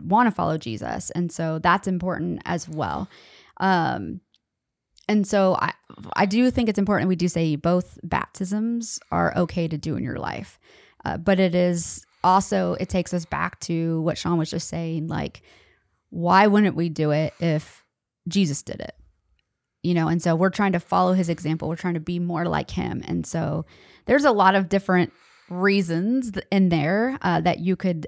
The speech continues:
uh, I guess, speak into your student's life, depending on where they're at, 'cause you're gonna know where they're at in their journey. Uh, but it's also biblical.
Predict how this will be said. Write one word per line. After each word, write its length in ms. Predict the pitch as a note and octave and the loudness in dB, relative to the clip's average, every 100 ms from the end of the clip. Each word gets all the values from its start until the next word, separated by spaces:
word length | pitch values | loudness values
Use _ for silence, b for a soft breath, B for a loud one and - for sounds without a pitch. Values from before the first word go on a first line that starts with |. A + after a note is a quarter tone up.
| - | -10
uh, 460 | - G1+ G1+ - - _ _ - - _ _ - | -8 -6 -6 -8 -10 _ _ -20 -20 _ _ -4
I 80 | |
guess, 220 | F3+ E3+ - | 0 0 0
speak 260 | - A3+ - | -2 -4 -2
into 240 | G3 - | -2 -2
your 80 | E3+ | -4
student's 400 | - E3+ D#3+ - | -2 -4 -4 -2
life, 320 | E3 E3 E3+ B B - | -2 -2 -4 B B -6
depending 240 | B3 C4 | 0 4
on 80 | G#3+ | 6
where 160 | F#3 F#3 | 6 6
they're 220 | F3+ E3+ | 6 4
at, 240 | B2 C3 | 2 0
'cause 100 | - | -2
you're 120 | F3 F3 | -2 0
gonna 100 | D#3+ | 0
know 160 | D#3+ | 0
where 120 | E3+ | 0
they're 140 | E3 E3 | 0 0
at 140 | D#3+ | 0
in 80 | - | 0
their 100 | E3+ | -2
journey. 440 | E3 D#3 F3 B3+ - B B B | 0 -2 0 -2 -6 B B B
Uh, 160 | - F#3+ | 0 4
but 120 | G#3 | 4
it's 100 | A#3 | 4
also 340 | A#3+ C4 B3+ A3+ | 2 2 2 2
biblical. 580 | F#3 F3+ - - E3 | 2 0 0 -4 -6